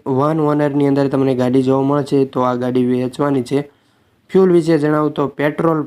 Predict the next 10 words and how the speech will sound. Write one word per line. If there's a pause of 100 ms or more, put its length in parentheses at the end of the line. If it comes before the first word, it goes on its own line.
પ્લસ
સી
એન
જી
ની
અંદર
તમને
ગાડી
જોવા
મળશે.